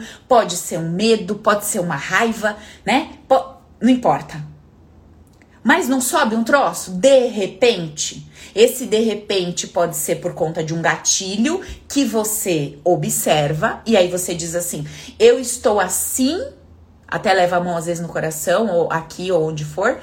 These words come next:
"Eu tô assim", né? Quando é aquele bolo, te movimenta a mão assim. Quando é no estômago, a gente leva a mão, a gente leva a mão, né? Aonde vem o troço. A gente fala, "Nossa, eu tô assim, eu tô com essa", né? Movimenta.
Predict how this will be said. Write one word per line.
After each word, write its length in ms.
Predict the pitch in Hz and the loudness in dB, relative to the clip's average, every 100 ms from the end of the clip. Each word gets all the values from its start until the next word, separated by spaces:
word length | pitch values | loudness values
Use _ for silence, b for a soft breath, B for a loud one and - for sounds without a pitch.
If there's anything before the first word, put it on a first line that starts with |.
| B B B | B B B
"Eu 220 | 220 233 | 4 4
tô 160 | 254 208 | 2 2
assim", 720 | 202 - - - 262 320 370 - - - | 2 -2 -4 0 0 0 -2 -6 -16 -6
né? 320 | 185 233 262 B B | 0 0 0 B B
Quando 180 | 208 196 | -2 2
é 80 | |
aquele 320 | 180 175 175 165 | 2 2 -4 -2
bolo, 480 | 151 185 190 170 | 0 4 4 4
te 300 | 160 - - | -2 -8 -8
movimenta 480 | 175 160 175 170 165 | -6 -6 -4 -6 -8
a 40 | - | -8
mão 160 | 156 | -6
assim. 480 | 143 - - 247 240 B B | -6 -6 -2 -2 -2 B B
Quando 220 | 233 214 | -2 0
é 80 | 196 | 0
no 80 | 185 | 0
estômago, 560 | 175 - - 202 190 165 | -2 -2 0 0 0 -2
a 20 | |
gente 220 | 156 170 | -6 0
leva 240 | 175 175 | 0 0
a 20 | 170 | 0
mão, 220 | 185 208 | 2 0
a 40 | |
gente 200 | 185 - | 0 -2
leva 320 | 214 233 196 | 4 4 2
a 40 | 175 | -2
mão, 280 | 170 147 143 | 0 0 0
né? 260 | 160 170 B B | 0 -2 B B
Aonde 260 | 165 175 156 | -4 -2 0
vem 280 | 175 160 | 2 2
o 60 | 151 | 2
troço. 420 | 147 135 107 - | -2 -4 -4 -6
A 20 | |
gente 160 | 156 156 | -6 -2
fala, 200 | 185 - B B | -2 -4 B B
"Nossa, 340 | 208 262 254 233 | 2 4 4 -2
eu 40 | |
tô 120 | 220 | 0
assim, 480 | 240 240 - - 254 | 0 0 -2 -2 0
eu 60 | 240 | 0
tô 120 | - | 0
com 60 | 240 | -2
essa", 320 | 240 208 - - | 0 -2 -4 -8
né? 340 | 180 220 214 185 | -2 0 -2 -4
Movimenta. 720 | 160 202 190 185 180 185 190 | -6 -4 -4 -4 -4 -4 -8